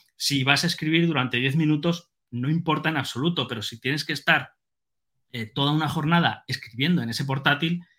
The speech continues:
la verdad es que al final de estirar las manos también, eh, crea una fatiga en las manos. Entonces, no es el, la mejor,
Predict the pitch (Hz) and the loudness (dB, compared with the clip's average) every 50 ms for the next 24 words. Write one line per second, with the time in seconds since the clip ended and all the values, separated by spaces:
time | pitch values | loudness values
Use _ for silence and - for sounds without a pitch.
0 | _ _ _ _ - 131 127 131 143 139 - 175 170 - 156 147 151 156 151 147 | _ _ _ _ 0 0 0 0 0 2 4 4 4 4 4 6 6 6 6 4
1 | - - 147 135 135 131 120 - - 131 123 131 135 143 175 180 156 147 156 151 | 0 -6 -2 0 0 0 0 -2 -6 -2 2 2 2 2 2 0 0 0 0 2
2 | 160 175 175 175 175 - _ - 127 120 117 135 151 160 156 - _ _ - 131 | 2 4 2 2 0 -4 _ -4 -2 -2 0 0 -2 -4 -6 -10 _ _ -10 -10
3 | 123 117 113 113 117 123 131 - - 143 139 151 170 170 147 - 123 117 - 170 | -8 -8 -10 -10 -12 -14 -8 -2 2 4 4 6 6 4 4 2 -2 0 2 2
4 | 180 170 120 98 101 - 143 131 127 120 113 123 117 120 120 113 107 - - _ | 2 4 0 -4 -6 -6 -6 -4 -4 -2 -2 -2 -2 -2 -2 -4 -8 -10 -12 _
5 | _ _ _ _ _ _ _ _ _ _ _ _ _ _ - 131 139 165 135 185 | _ _ _ _ _ _ _ _ _ _ _ _ _ _ -12 -6 -4 -2 0 2
6 | 175 175 - 151 143 151 160 170 180 190 202 190 - 180 170 175 175 175 165 156 | 0 0 0 2 2 4 6 6 6 6 6 2 2 2 4 4 4 4 4 2
7 | 151 156 156 143 - 165 170 180 180 | 2 2 2 0 2 2 2 2 0